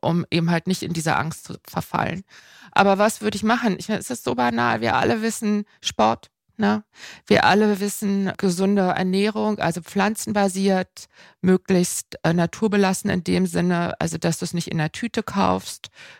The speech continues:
also da in einer Kunststoffverpackung oder so, sondern am besten so, wie es gewachsen ist.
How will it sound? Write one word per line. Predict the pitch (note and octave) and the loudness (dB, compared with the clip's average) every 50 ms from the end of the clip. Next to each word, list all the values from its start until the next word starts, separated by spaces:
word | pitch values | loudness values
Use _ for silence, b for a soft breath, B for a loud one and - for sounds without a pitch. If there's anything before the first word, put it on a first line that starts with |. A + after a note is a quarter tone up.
| B B | B B
also | B - E3 D3+ D3+ | B 0 2 2 2
da | D3+ D3 | 0 0
in | C#3 D3+ | 0 0
einer | D3 D3 C#3+ - - - - | 0 0 0 -4 -6 -6 -2
Kunststoffverpackung | - A#3+ A#3 - - A#3 G#3+ - A3+ G3+ - - A3 G3+ - - G3 G3+ F#3+ | 0 0 0 0 0 -2 -2 0 -2 -2 0 0 -2 -2 0 0 -2 0 2
oder | - - F#3+ F#3+ F#3 | 0 2 2 2 0
so, | F3+ - F#3+ F3+ F3 F#3 F#3 | 0 -2 -2 0 0 0 0
sondern | E3 - D#3+ E3 E3+ D#3+ D3+ D3 D3 - | -2 -2 -2 0 0 -2 -2 -4 -4 -4
am | - E3+ E3 | -4 -4 -2
besten | D#3+ E3+ E3+ - - - _ _ F3+ F#3 - | 0 0 0 -2 -4 -10 _ _ -14 -6 -2
so, | G3 F#3+ | -2 -2
wie | E3+ F3+ | -2 -2
es | - | -4
gewachsen | - F3 F3+ G3 - - - - G#3+ | -2 0 2 0 0 0 -4 -2 -2
ist. | - - G3+ G3+ - - - | 0 0 0 -2 -2 -6 -12